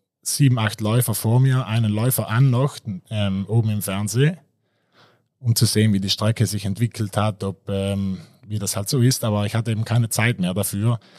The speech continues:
Hab dann nur so mehr meine Trainer gefragt, „Ja und, äh, wie sieht's aus? Alles gut?“ Und sie, „Ja, alles gut, alles gut.“ Und, ähm, eben, das war halt so ein bisschen das Problem, dass ich nicht einschätzen konnte, wie,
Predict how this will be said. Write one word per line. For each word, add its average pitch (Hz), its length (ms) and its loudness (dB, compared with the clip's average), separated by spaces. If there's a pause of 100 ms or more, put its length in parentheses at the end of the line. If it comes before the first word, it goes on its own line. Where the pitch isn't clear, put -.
(240)
Hab 117 160 0
dann 117 120 6
nur 127 140 8
so 117 160 4
mehr 117 160 4
meine 107 240 2
Trainer 120 280 2
gefragt, 113 400 0
„Ja 104 80 -2
und, 117 300 -2
äh, 104 180 2
wie 101 80 -2
sieht's 104 240 -4
aus? 117 320 0
Alles 107 220 -4
gut?“ 123 240 4
Und 104 100 2
sie, 110 160 -2
„Ja, 107 240 -2
alles 98 220 -6
gut, 123 220 2
alles 104 220 -2
gut.“ 123 300 2
Und, 107 420 -2
ähm, 95 440 -4 (920)
eben, 120 200 8
das 117 160 2
war 120 80 2
halt 117 140 0
so 120 80 0
ein 120 80 2
bisschen 123 220 0
das 113 140 -2
Problem, 113 560 2 (720)
dass 117 160 0
ich 107 120 2
nicht 117 280 2
einschätzen 113 560 4
konnte, 113 480 2
wie, 123 500 2